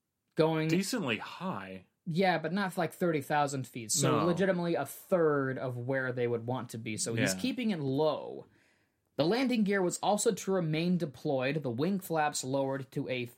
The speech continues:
Speaker 1: fifteen degrees for some odd reason, and the cabin to remain depressurized.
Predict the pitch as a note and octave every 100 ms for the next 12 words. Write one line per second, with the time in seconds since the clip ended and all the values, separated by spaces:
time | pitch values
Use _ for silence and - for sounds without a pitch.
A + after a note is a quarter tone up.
0 | _ _ B3+ B3 - - G3+ F#3 D3 A#2+
1 | B2+ D3 C3 D#3+ - A2 - - - A2+
2 | G#2+ G#2 G#2+ A2 B2+ D#3+ - - _ _
3 | _ D3+ D3+ - F3+ F3+ F#3 F3 F3 D3+
4 | D3 C#3+ C#3 C3+ C3 - B2 E3+ G3+ F#3+
5 | F3+ D#3+ C3 A2+ D#2+ G1+ G1+ -